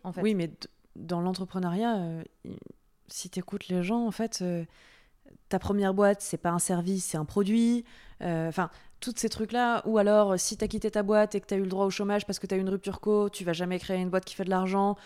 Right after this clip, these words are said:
Speaker 2: parce que t'as eu le chômage, donc c'est confortable, donc tu te sors pas les tripes pour, euh, pour aller bosser. Ah, arrêtons. Vraiment, arrêtons. En fait, c'est, c'est ce qu'on fait tous les jours. C'est qu'on, souvent, on a, on a des choses en tête et on va les remettre en question.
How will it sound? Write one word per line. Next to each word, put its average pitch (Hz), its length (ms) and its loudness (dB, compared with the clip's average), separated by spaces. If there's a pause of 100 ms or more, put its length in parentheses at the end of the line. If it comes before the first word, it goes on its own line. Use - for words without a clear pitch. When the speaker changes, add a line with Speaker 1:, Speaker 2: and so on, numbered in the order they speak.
(160)
Speaker 2:
parce 185 120 -4
que 196 80 -2
t'as 190 120 -2
eu 190 40 0
le 185 80 -4
chômage, 190 380 0
donc 185 140 -4
c'est 196 100 -4
confortable, 190 560 -2
donc 180 180 -2
tu 185 140 -10
te - 80 -8
sors 180 160 -4
pas 190 100 2
les 190 100 0
tripes 196 280 -4
pour, 180 240 0
euh, 165 200 2 (300)
pour 165 80 0
aller 170 120 2
bosser. 226 360 0 (440)
Ah, 160 120 -4 (180)
arrêtons. 170 480 -6 (640)
Vraiment, 180 360 0
arrêtons. 175 500 -4 (600)
En 175 40 -10
fait, - 140 -4
c'est, - 100 -12 (160)
c'est - 140 -2
ce - 60 0
qu'on 180 120 -6
fait 180 120 -4
tous - 120 -14
les 180 100 -2
jours. 226 220 -2
C'est 175 120 -4
qu'on, 170 280 -8 (920)
souvent, 202 380 -2
on 196 120 0
a, 147 120 0
on 175 120 -2
a 165 60 0
des 165 120 -2
choses 202 260 -2
en 180 80 -2
tête 233 320 -2
et 180 100 0
on 170 40 -2
va 170 100 2
les 165 60 2
remettre 165 260 -4
en 175 60 -2
question. 247 420 -4